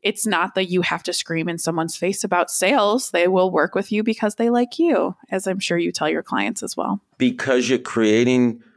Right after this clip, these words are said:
Speaker 2: entertaining, educational, informative content, Angela, and you have a regular presence,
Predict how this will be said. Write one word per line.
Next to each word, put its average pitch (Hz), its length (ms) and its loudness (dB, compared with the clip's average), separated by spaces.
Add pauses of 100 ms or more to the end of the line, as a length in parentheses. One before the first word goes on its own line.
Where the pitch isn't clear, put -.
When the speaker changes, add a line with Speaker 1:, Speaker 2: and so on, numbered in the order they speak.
(460)
Speaker 2:
entertaining, 120 920 2
educational, 110 880 2
informative 110 840 2
content, 117 800 0 (320)
Angela, 92 600 2 (180)
and 101 300 2
you 101 160 4
have 107 180 2
a 101 80 2
regular 107 380 4
presence, 107 840 -2